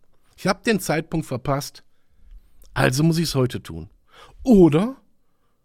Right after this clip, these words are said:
ich scheiße einen dicken Haufen drauf und sag, mir doch egal. Ich will dir aber die Schuld geben für das, was du mir angetan hast. Ja, dann verbringt ihr euer Leben in einem, äh, in einem Käfig,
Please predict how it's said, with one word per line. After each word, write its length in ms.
ich 160
scheiße 360
einen 100
dicken 300
Haufen 340
drauf 440
und 80
sag, 160
mir 120
doch 120
egal. 440
Ich 180
will 140
dir 180
aber 180
die 80
Schuld 360
geben 180
für 140
das, 260
was 80
du 260
mir 480
angetan 500
hast. 260
Ja, 300
dann 300
verbringt 480
ihr 120
euer 240
Leben 500
in 140
einem, 320
äh, 380
in 120
einem 160
Käfig, 720